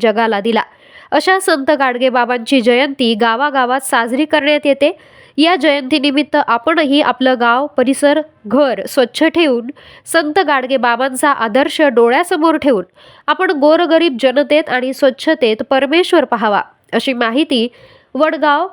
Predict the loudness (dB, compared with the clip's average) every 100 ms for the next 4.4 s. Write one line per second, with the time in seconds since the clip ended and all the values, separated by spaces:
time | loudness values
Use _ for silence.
0 | -8 -2 -2 0 0 0 0 -2 0 -2
1 | 0 -2 -2 -4 -2 -2 -2 -2 -2 -2
2 | -2 0 -2 0 -2 -4 -6 -20 _ -6
3 | -4 0 0 0 -2 -2 0 2 0 -2
4 | -2 0 0